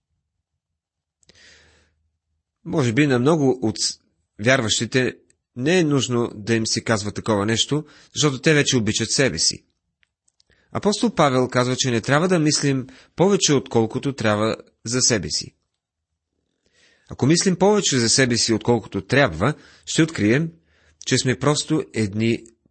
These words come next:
пръстни съдове. Във второто послание на Тимотея Павел уподобява вярващият на глинен съд. Но въпросът не е от какъв материал са съдовете, а как се използват.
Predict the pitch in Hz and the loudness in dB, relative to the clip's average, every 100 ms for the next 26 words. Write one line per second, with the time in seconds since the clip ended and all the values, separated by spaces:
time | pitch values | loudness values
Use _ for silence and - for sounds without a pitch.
0 | - 127 123 - 107 104 - - - 123 | -4 0 0 -2 -2 -4 -4 -2 0 0
1 | 78 50 - _ _ _ _ _ _ _ | -2 -10 -16 _ _ _ _ _ _ _
2 | _ _ _ _ _ _ - 90 101 - | _ _ _ _ _ _ -8 -2 -2 -4
3 | - - 165 214 214 170 - 135 113 107 | -16 -2 0 0 -2 -4 0 2 2 0
4 | - 107 95 92 92 - 98 117 143 98 | 0 -4 -6 -6 -6 0 2 2 0 -2
5 | 95 113 135 - _ _ _ - 113 117 | 2 0 0 -6 _ _ _ -8 -4 -2
6 | 107 117 107 110 - - 92 117 123 113 | 2 2 2 2 0 -4 -2 0 0 -2
7 | - - 104 104 - 110 98 95 92 98 | -4 -2 -2 -4 -4 -4 -2 -2 -2 0
8 | - 92 _ _ _ _ _ _ _ _ | 0 -2 _ _ _ _ _ _ _ _
9 | _ _ _ _ - 113 127 165 165 165 | _ _ _ _ -4 -2 0 0 0 -2
10 | 147 170 190 185 156 - 185 185 180 165 | 0 2 2 0 -6 -6 -8 -4 -2 0
11 | 147 151 - 135 165 135 101 92 120 117 | 2 2 0 0 0 0 0 0 -2 -2
12 | 95 - 113 110 175 185 135 78 - _ | -4 -2 -2 -2 0 0 -2 -10 -14 _